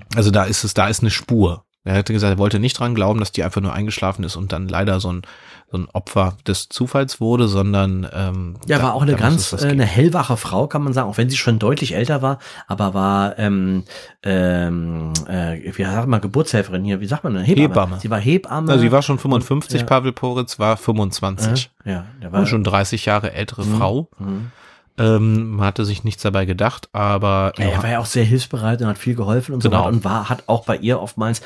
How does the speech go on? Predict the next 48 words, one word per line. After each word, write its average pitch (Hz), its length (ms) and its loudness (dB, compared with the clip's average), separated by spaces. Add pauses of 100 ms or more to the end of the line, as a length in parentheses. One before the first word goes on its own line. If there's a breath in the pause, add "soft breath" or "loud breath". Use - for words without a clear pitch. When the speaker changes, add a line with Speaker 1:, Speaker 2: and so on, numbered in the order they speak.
(200 loud breath)
Speaker 2:
im 113 120 2
Garten 113 340 -4
geholfen 110 340 2
und 101 60 -4
so. 113 80 -2
Also 101 140 0
da 98 160 0
war 123 160 0
schon - 180 0
auch, - 300 0 (380 loud breath)
ähm, 117 560 4 (840 loud breath)
klar, 92 180 -4
da 95 180 0 (340)
reden 123 260 4
die 113 100 6
Leute 90 340 0
auch, - 200 -4 (120)
äh, - 300 -8
und 170 200 -10
so 165 140 -10
weiter, 160 220 -8
aber 127 160 -2
da 117 100 2
hat 120 100 -2
man 123 140 6
nie 139 160 6
irgendwie, 123 560 0 (340 loud breath)
äh, 110 280 2
irgendwas 123 480 -2
g-, - 80 -20 (160)
gesehen, 120 480 4
dass 107 160 0
die 127 100 0
irgendwie 113 300 -2
miteinander 101 480 -2
in 92 80 -8
Kontakt - 500 -4
waren, 156 240 -8
jetzt - 160 -12
im 92 140 -8
Sinne 95 220 -4
von, 90 260 -8
also 92 200 -10
amoröses 95 560 -4
Abenteuer 78 600 -2
oder 69 140 -12
so, 73 180 -12
ne? 117 160 -4